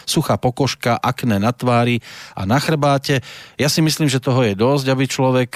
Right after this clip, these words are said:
začal so sebou niečo robiť. Tak si chlebík pečiem sám, robím si domácu šunku,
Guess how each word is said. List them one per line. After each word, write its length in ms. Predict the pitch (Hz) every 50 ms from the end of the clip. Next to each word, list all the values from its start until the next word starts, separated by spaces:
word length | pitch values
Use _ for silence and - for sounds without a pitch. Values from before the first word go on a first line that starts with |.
| - 120
začal 560 | 104 95 113 120 - - 127 117 117 - - 107
so 100 | 104 110
sebou 360 | - - 135 120 120 120 117
niečo 400 | 113 110 113 120 117 - - 101
robiť. 640 | 90 101 110 123 160 196 - - - - - - - -
Tak 120 | - 220 -
si 120 | - 135
chlebík 320 | - 156 170 156 147 - -
pečiem 320 | 147 143 - - 110 98
sám, 460 | 95 - - 143 143 156 165 170 170
robím 340 | 143 127 139 139 151 147 147
si 160 | - - 127
domácu 480 | 110 101 120 127 139 143 151 143 - 107
šunku, 640 | 90 - - - 143 160 165 - - 160 160 165